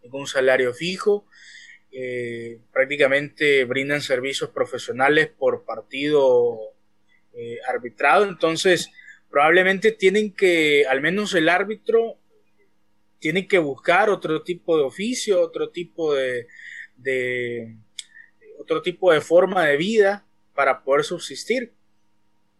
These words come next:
Algunos probablemente sean profesores de educación física, etcétera, eh, que yo creería que, que es lo, lo, lo, lo, lo que ellos, pues, podrían, podrían hacer para poder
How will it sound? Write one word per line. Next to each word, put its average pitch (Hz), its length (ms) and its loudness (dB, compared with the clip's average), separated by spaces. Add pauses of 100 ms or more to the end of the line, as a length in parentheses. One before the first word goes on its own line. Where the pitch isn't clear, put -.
(180)
Algunos 151 520 -4
probablemente 151 600 0
sean 151 320 0
profesores 143 520 -4
de 147 80 -2
educación 135 540 -6
física, 170 640 -10
etcétera, 170 640 -2 (640)
eh, 127 540 -10
que 131 140 -4
yo 127 160 -2
creería 160 540 2
que, 123 380 -10 (720)
que 131 220 -2
es 147 40 -2
lo, 160 300 4
lo, 127 340 -6
lo, 117 440 -8
lo, 110 260 -16 (560)
lo 131 160 -10
que 147 160 0
ellos, 165 180 2
pues, 147 200 -2
podrían, 139 760 -2
podrían 143 440 0
hacer 160 400 0
para 135 280 -2
poder 135 400 2